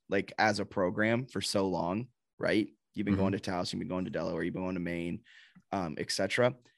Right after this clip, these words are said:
Speaker 1: I feel like figuring out the logistics of a completely new travel is
Speaker 2: That is
Speaker 1: really gonna add,
Speaker 2: <laughs>
Speaker 1: like, a layer of stuff that we might not initially think about.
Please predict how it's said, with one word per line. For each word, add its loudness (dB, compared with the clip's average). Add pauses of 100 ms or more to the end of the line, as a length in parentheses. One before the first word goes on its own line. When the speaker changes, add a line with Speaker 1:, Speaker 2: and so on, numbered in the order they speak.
(400)
Speaker 1:
I 2
feel 4
like 2
figuring 4
out 6
the 4
logistics 2
of -2
a 2
completely 0
new 4
travel 0 (600)
is 4
Speaker 2:
That 8
is 10
Speaker 1:
really 10
gonna 4 (100)
add, 10
Speaker 2:
<laughs> -
Speaker 1:
like, 0 (340)
a 8
layer 4
of 0 (180)
stuff 2
that -2 (520)
we 2
might 4
not 0
initially 0
think -8
about. -8